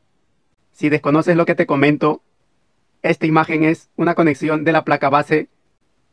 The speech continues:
U S B dos punto cero. Y este que ves ahora es de U S B tres punto cero. Como puedes ver,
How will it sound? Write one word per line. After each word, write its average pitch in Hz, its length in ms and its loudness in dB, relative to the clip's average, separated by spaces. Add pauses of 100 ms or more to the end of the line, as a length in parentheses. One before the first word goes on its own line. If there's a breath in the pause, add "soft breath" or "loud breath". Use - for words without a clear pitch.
U 185 240 6
S 170 240 0
B 156 240 2 (160)
dos 156 220 -2
punto 156 320 -2
cero. 139 320 -4 (1600)
Y 143 140 2
este 165 200 -2
que 156 100 0
ves 151 160 2
ahora 147 380 2 (800)
es 143 180 0
de 147 260 2 (260)
U 156 180 2
S 151 240 0
B 143 140 0
tres 143 200 -2
punto 139 300 -4
cero. 131 300 -4 (1300)
Como 135 180 -2
puedes 151 260 0
ver, 156 240 0